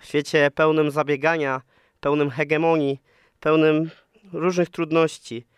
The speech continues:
Potrzebujemy być sobą, planować, marzyć, mieć swoje cele. Nie chodzi o to, żeby życie było usłane różami. Wiadomo, że pojawia się wiele trudności po drodze, choroby dzieci,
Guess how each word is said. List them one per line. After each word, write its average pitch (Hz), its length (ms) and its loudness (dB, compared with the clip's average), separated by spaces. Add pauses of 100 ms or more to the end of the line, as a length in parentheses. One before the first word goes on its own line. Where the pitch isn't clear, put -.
(160)
Potrzebujemy 160 640 0
być 156 180 -6
sobą, 131 560 -2 (280)
planować, 151 640 0
marzyć, 139 640 -2 (160)
mieć 143 160 -4
swoje 160 320 -2
cele. 143 440 0 (320)
Nie 151 140 0
chodzi 196 240 0
o 170 100 2
to, 180 140 -2
żeby 160 240 -4
życie 180 280 -4
było 160 200 0
usłane 160 420 0
różami. 151 560 -2 (260)
Wiadomo, 175 340 2
że 165 140 -2
pojawia 147 380 -4
się 131 360 -4 (200)
wiele 143 220 -2
trudności 156 520 -4
po 131 140 -4
drodze, 131 320 -2
choroby 143 360 -2
dzieci, 139 460 -4